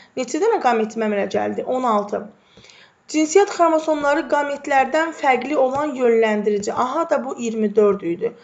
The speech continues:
Yəni, bu on iki ilə bu iyirmi dördü toplasaq, qametlə yönləndiricilərin sayını toplamağı istəyir bizdən, eləyəcək otuz altı. Doğru variantımız D variantı. On beş,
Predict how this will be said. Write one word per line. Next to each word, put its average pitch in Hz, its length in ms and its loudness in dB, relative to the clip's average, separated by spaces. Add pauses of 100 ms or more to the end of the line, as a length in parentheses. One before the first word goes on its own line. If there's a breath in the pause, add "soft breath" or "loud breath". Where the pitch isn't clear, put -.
(260 loud breath)
Yəni, 269 300 0
bu 311 80 2
on 294 240 0
iki 294 220 -4
ilə 233 160 6
bu 240 100 -2
iyirmi 240 380 -4
dördü 220 340 2
toplasaq, 262 800 0
qametlə 220 640 2 (140)
yönləndiricilərin 214 1080 -2 (260 loud breath)
sayını 208 460 -2
toplamağı 208 560 -2
istəyir 208 340 -2
bizdən, 220 320 -4
eləyəcək 208 400 2
otuz - 300 -4
altı. 320 360 2
Doğru 214 340 -2
variantımız 240 720 -6 (480 soft breath)
D 208 200 0
variantı. - 580 -4 (500 loud breath)
On 302 300 0
beş, 269 240 0